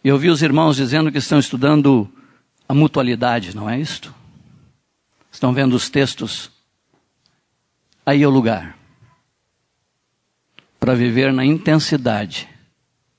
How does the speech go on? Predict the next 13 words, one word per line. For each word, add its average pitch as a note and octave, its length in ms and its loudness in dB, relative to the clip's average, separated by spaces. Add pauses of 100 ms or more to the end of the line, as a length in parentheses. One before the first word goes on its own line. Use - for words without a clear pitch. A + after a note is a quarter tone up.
(840)
todos D3+ 340 2
os C3 140 4
versículos C3 680 -2
que B2 140 -6
fala A#2 340 -6
de A2+ 140 -8
mutualidade. G#2+ 1000 -4 (560)
Carregar A#2 340 -4
as A2+ 160 -6
cargas, - 640 -8 (400)
servir, A2+ 580 -6 (560)
amar, B2 600 -4 (480)
ensinar, A#2 580 -4